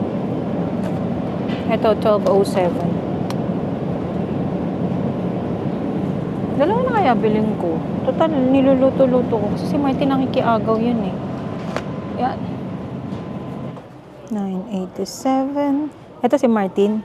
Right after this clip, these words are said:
Etong pub ko na to. Ginagawa tong ano. Ginagawa tong tubig. Napakarami. Dapat yung bilhin yung ganito lang eh. Etong Snuggle, mabango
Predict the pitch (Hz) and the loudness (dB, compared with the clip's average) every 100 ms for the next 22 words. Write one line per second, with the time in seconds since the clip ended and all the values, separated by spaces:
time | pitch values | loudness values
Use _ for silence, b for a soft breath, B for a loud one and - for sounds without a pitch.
0 | - 226 226 220 214 214 202 208 - 190 | -2 0 2 2 2 0 0 -2 2 0
1 | 175 185 180 202 233 247 247 240 233 208 | 2 0 0 0 0 2 4 2 0 -6
2 | 185 170 - - - - - - - - | -6 -12 -14 -20 -20 -20 -20 -20 -20 -20
3 | - - - - - - - - - - | -20 -20 -20 -18 -18 -18 -18 -18 -18 -10
4 | - 269 262 269 240 233 196 190 180 208 | -2 2 4 4 4 2 2 2 2 -4
5 | 196 214 214 214 202 185 180 - - 233 | -6 -4 -2 -2 -4 -6 -10 -14 -10 -6
6 | 240 254 233 214 226 220 196 196 190 196 | -4 0 2 2 2 0 -2 -4 -4 -8
7 | 196 180 - - - - - - - - | -10 -10 -14 -18 -20 -20 -20 -18 -18 -20
8 | - - - - - - - - - - | -20 -20 -20 -20 -20 -20 -20 -20 -20 -20
9 | - - - - - 480 - - - - | -20 -20 -20 -20 -18 -18 -16 -18 -18 -18
10 | - - - - - - - - - - | -20 -18 -18 -18 -18 -18 -18 -16 -16 -16
11 | - - - 240 233 254 247 - 214 196 | -18 -18 -8 -4 2 4 2 0 -2 0
12 | 185 180 185 170 180 180 | 0 -2 -2 -4 -6 -6